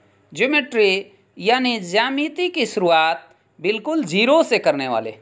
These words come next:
आप चाहे किसी भी मीडियम के स्टूडेंट्स हों, चाहे वो हिंदी मीडियम से पढ़ रहे हों या फिर इंग्लिश मीडियम से पढ़ रहे हों, कोई भी मीडियम है, वो दोनों मीडियम के बच्चे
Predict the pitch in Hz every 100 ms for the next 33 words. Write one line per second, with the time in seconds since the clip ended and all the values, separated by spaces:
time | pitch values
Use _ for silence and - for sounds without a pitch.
0 | _ _ _ 185 240 339 - 254 240 240
1 | 277 - 247 247 349 294 262 233 233 226
2 | 226 214 208 196 185 156 160 135 - _
3 | _ _ _ _ _ _ - 190 196 226
4 | 220 208 180 - - _ _ 196 233 240
5 | 254 240 254 254 277 269 247 262 254 262
6 | 302 - _ _ _ _ _ _ _ -
7 | 160 208 240 269 254 269 - _ _ _
8 | _ _ - 214 247 262 269 247 254 254
9 | 262 262 247 247 254 285 294 - _ _
10 | _ - 247 302 370 269 277 254 240 247
11 | 240 214 233 254 285 - _ _ 156 208
12 | 185 220 269 311 294 269 254 240 233 254
13 | 277 _ _ _ _ _ _ _ _ _
14 | - 247 240 254 254